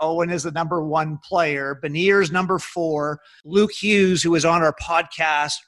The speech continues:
earlier and who is going to Michigan next year, he'll join you there, he's number five. You were number eight on Bob McKenzie's draft list, and one scout had you second overall. There's just ten scouts there, but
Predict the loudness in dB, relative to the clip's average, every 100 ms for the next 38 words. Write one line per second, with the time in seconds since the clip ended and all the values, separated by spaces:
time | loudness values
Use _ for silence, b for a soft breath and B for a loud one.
0 | -4 2 4 4 2 0 0 2 6 6
1 | 6 4 2 4 2 2 0 0 -2 -4
2 | -2 -4 -4 -6 -2 -2 -2 -4 -2 -2
3 | 0 0 0 -2 -2 -4 -4 -4 -4 -6
4 | 2 4 4 0 -4 -8 -16 B B B
5 | B -2 4 6 6 6 4 4 0 2
6 | 2 2 0 2 2 0 -4 -6 -6 -6
7 | -10 -12 -6 -2 -2 -4 -10 -8 -4 -2
8 | -2 -2 -2 -2 -2 -2 -2 -2 -4 -4
9 | -2 -2 -4 -6 -8 -8 -8 -6 -4 -4
10 | -6 -6 -6 -4 -6 -4 -4 -4 -4 -6
11 | -10 -8 -8 -8 -10